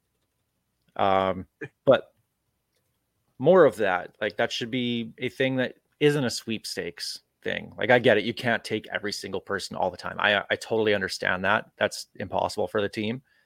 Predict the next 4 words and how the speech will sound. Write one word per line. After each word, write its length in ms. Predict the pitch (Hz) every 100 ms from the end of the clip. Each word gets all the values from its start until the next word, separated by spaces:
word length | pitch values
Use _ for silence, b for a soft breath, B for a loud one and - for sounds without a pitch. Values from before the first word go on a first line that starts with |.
| _ _ _ _ _ _ _ _ _ _ _ _ _ _
Make 360 | 107 110 - - - _ _ _ _
twenty 220 | - 135 131
spots 360 | - 117 110
available. 680 | 101 107 104 104 104 104